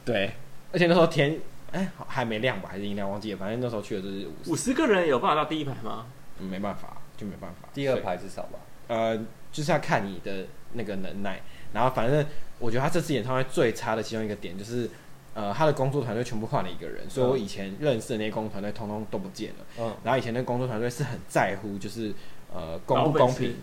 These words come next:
Speaker 1: 对，
Speaker 3: 嗯。
Speaker 1: 或是公不公平这件事情。可是这次新的团队可能就是 maybe 疫情，所以很多人就离职，或者是，呃，之前或什么，或是团队就换了一个新的，Live Nation 的人就换一个新的之类。
Speaker 3: 嗯。
Speaker 1: 然后那，现在，现在那个新的工作人员就是很不 OK，就是因为我们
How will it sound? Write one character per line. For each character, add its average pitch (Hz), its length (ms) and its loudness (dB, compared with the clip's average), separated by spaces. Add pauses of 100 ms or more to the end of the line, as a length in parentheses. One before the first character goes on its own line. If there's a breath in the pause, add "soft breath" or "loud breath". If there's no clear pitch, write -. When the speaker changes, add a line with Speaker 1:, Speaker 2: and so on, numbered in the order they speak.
Speaker 1:
对， 101 160 -2
Speaker 3:
嗯。 - 20 -4
Speaker 1:
或 143 120 2
是 156 60 4
公 143 200 6
不 135 80 0
公 123 180 2
平 104 180 -6
这 98 60 -4
件 98 140 -4
事 - 120 -12
情。 92 140 -8
可 113 140 2
是 151 100 6 (300 loud breath)
这 165 100 2
次 156 100 2
新 147 160 2
的 127 80 4
团 113 160 -2
队 131 140 2
可 117 140 -2
能 104 100 0
就 139 120 -2
是 143 60 2
maybe 131 180 4
疫 127 200 0
情， 98 160 -4
所 123 100 2
以 123 40 4
很 107 100 0
多 113 100 0
人 107 60 2
就 120 80 6
离 92 220 2
职， - 160 10
或 107 120 12
者 113 80 12
是， 117 160 12 (440 loud breath)
呃， - 160 12
之 120 200 12
前 113 200 12
或 98 80 12
什 104 100 12
么， 95 100 8
或 117 60 12
是 120 80 12
团 113 180 12
队 110 120 12
就 110 100 10
换 110 160 8
了 - 60 8
一 - 40 6
个 - 60 4
新 - 240 12
的， - 80 12
Live 107 300 12
Nation - 260 12
的 - 80 12
人 - 160 12
就 - 80 12
换 - 180 12
一 - 40 12
个 - 40 12
新 - 140 12
的 - 60 12 (440 loud breath)
之 104 60 12
类。 92 140 12
Speaker 3:
嗯。 95 40 12
Speaker 1:
然 101 80 12
后 120 100 12
那， 135 100 12 (240)
现 139 120 12
在， 131 60 12
现 139 160 12
在 139 60 12
那 135 80 12
个 123 40 12
新 - 140 12
的 113 80 12
工 110 80 12
作 120 80 12
人 107 80 12
员 - 20 12
就 123 80 12
是 123 80 12 (300 loud breath)
很 - 160 12
不 95 320 12
OK， - 240 12
就 - 100 12
是 151 160 12 (300 loud breath)
因 147 80 12
为 151 140 12
我 110 100 12
们 104 260 12